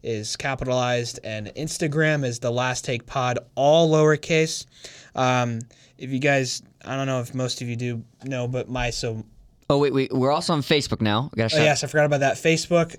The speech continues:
Speaker 1: uh, it's just The Last Take on Facebook. Um, I am moving my Husker Central account to The Last Take Pod account on Instagram.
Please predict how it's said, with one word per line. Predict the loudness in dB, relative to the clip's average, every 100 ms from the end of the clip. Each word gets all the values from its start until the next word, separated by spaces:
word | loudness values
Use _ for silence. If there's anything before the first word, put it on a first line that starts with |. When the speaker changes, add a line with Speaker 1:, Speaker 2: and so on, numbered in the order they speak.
| -6
Speaker 1:
uh, | -4 -4
it's | -8
just | -10 -8
The | -4
Last | -4 -4 -6
Take | -6
on | -6
Facebook. | -4 -6 -4 -6 -6 -12 -20 -20 _ _ _
Um, | -2 2 2 2 -2 -6 -12 _ _ -6
I | 0
am | 0
moving | 2 0 0 0
my | 0 -2 -2 -4 -10 _ _ _ _ _ _ _ _ -2
Husker | 0 2 0
Central | 0 0 0 0
account | 0 -2 -4 -4
to | -4
The |
Last | 0 0 0 -2
Take | -4 -2
Pod | -2 -2 -2 -6 -14 -12
account | -8 -6 -4 -4
on | -6
Instagram. | -6 -4 0 2 4 2